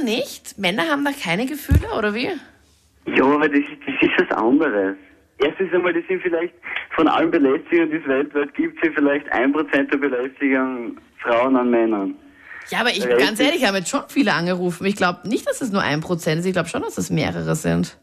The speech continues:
Speaker 2: Ich weiß, aber ich, ich find trotzdem, es ist nicht ernst, ernst zu nehmen.
Speaker 1: Okay.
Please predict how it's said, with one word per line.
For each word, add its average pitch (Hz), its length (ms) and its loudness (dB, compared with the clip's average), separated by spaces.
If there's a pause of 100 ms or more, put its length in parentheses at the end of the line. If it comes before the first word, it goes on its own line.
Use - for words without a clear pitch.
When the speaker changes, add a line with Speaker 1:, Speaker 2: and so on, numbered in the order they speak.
(220)
Speaker 2:
Ich 151 140 2
weiß, 151 300 4
aber 139 160 4
ich, - 220 -2
ich 143 160 2
find 185 180 -2
trotzdem, 160 300 -4
es 147 80 -10
ist 143 80 -4
nicht 143 120 0
ernst, 120 260 0 (180)
ernst 127 280 0
zu 127 80 2
nehmen. 117 460 4
Speaker 1:
Okay. 208 160 0